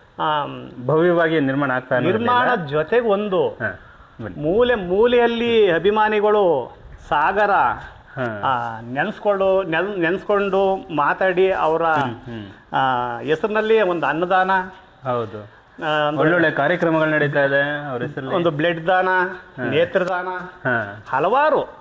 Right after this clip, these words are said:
Speaker 1: ಸಂಖ್ಯೆಯಲ್ಲಿ ಅದನ್ನ ಹೇಳಿ
Speaker 2: ಹ್ಮ್, ಹ್ಮ್.
Speaker 1: ಮುಕ್ತಾಯ ಮಾಡಕ್ ಸಾಧ್ಯ ಇಲ್ಲ ಸರ್.
Speaker 2: ಓಕೆ. ಹಾಗೆ ನೀವು ಆರಂಭದಲ್ಲಿ ಬಂದಾಗ ಬರೀ ಖಾಲಿ ಜಾಗ ಕಾಡಾಗಿದ್ದು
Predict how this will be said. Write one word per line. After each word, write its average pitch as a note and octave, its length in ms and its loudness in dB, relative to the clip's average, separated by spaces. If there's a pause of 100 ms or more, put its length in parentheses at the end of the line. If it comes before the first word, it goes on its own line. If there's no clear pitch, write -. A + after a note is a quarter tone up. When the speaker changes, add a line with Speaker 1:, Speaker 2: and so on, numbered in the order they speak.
(160)
Speaker 1:
ಸಂಖ್ಯೆಯಲ್ಲಿ G#3 520 0
ಅದನ್ನ E3 260 0
ಹೇಳಿ G3 840 0
Speaker 2:
ಹ್ಮ್, C3+ 380 -8
ಹ್ಮ್. B2 340 -8
Speaker 1:
ಮುಕ್ತಾಯ F3+ 340 -4
ಮಾಡಕ್ E3+ 300 -2
ಸಾಧ್ಯ B2+ 320 -4
ಇಲ್ಲ C3 160 -6
ಸರ್. F3 220 -4 (560)
Speaker 2:
ಓಕೆ. A#2+ 220 -8
ಹಾಗೆ A3 580 0
ನೀವು A#3+ 260 4
ಆರಂಭದಲ್ಲಿ G#3 440 2
ಬಂದಾಗ E3 360 2 (440)
ಬರೀ G3+ 180 2
ಖಾಲಿ F#3 300 0
ಜಾಗ F3+ 220 2
ಕಾಡಾಗಿದ್ದು C#3+ 1080 -2